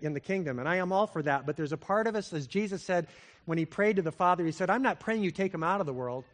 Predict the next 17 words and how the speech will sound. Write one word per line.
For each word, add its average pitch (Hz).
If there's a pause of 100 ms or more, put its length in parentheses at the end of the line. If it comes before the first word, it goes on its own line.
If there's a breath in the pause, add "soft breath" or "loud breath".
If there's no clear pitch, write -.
(240 soft breath)
I'm 226
just 185
praying 175
that 160
you'll 165
sustain 202
them 175
in 156
the 147
midst 165
of 117
it." 104 (580 soft breath)
As 151
they 170
live 202
and 160
they 156